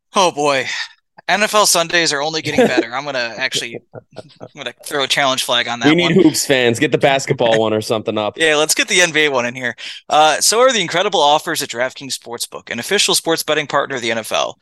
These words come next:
Speaker 1: Right now, new customers can bet just five dollars on any N F L team to win and get two hundred dollars in free bets if they do. So check this out. Right now, everyone can earn up to one hundred percent boost DraftKings stepped up same game parlays.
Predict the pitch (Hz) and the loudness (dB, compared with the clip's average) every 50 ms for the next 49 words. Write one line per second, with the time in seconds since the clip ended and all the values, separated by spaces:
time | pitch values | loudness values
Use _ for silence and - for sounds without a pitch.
0 | _ _ _ - - 196 214 196 196 185 185 175 165 165 170 160 160 151 - - | _ _ _ -4 0 0 2 2 2 2 0 0 -2 -4 -4 -4 -4 -4 -4 -6
1 | 156 151 151 - - 131 123 - 120 117 - 107 107 - - 120 120 123 143 151 | -8 -6 -6 -6 -6 -8 -6 -4 -4 -4 -4 -4 -6 -4 0 2 2 2 2 2
2 | 143 127 113 110 110 117 120 - 117 107 78 78 123 139 139 131 120 120 110 - | 0 -2 -2 0 -2 -2 -6 -8 -10 -10 -8 -8 -6 -6 -6 -4 -4 -4 -4 -4
3 | 113 113 - - 110 107 104 104 101 139 156 165 - - 101 98 95 - - 202 | -6 -4 -6 -6 -8 -8 -12 -10 -6 -4 -4 -4 -4 -8 -10 -10 -8 -8 -6 -6
4 | 185 190 180 175 170 139 131 123 123 123 123 117 101 107 - - 139 139 - 131 | -4 -4 -4 -4 -2 0 2 2 2 2 0 -2 -6 -8 -10 -8 -6 -4 -2 -2
5 | 120 - - 120 - - 113 104 - - - - _ _ _ _ - - - - | -2 -2 -2 -6 -6 -6 -10 -10 -10 -12 -18 -18 _ _ _ _ -20 -20 -20 -20
6 | - - _ - - 143 - - 208 208 - 180 160 - - 104 87 69 - 160 | -20 -18 _ -6 -4 -2 0 2 0 0 2 2 2 2 2 0 0 0 0 2
7 | 208 196 180 165 165 127 135 135 143 151 156 160 147 - 139 - 120 123 123 117 | 2 2 2 2 4 4 2 2 0 -4 -6 -4 -4 -6 -4 -4 -2 -2 -2 -4
8 | 107 - - 101 110 139 151 156 165 - - - - 170 156 - 160 151 147 - | -4 -6 -8 -4 -2 -2 -2 -2 -4 -4 -6 -6 -6 -4 -2 0 0 0 -2 -4
9 | - 113 113 113 - - - - - - _ _ - - 131 123 131 131 - - | -8 -12 -10 -8 -8 -8 -8 -10 -20 -20 _ _ -10 -2 0 0 0 0 0 -4
10 | 143 139 131 - - 131 127 135 - - 127 131 - - - 113 107 113 110 110 | -6 -2 -2 -2 0 0 -2 -2 -2 -2 -4 -2 -2 -2 -4 -4 -6 -8 -8 -8
11 | 101 101 110 - - - 69 62 64 - - - - - - | -8 -8 -8 -8 -8 -8 -8 -8 -12 -10 -8 -6 -6 -6 -8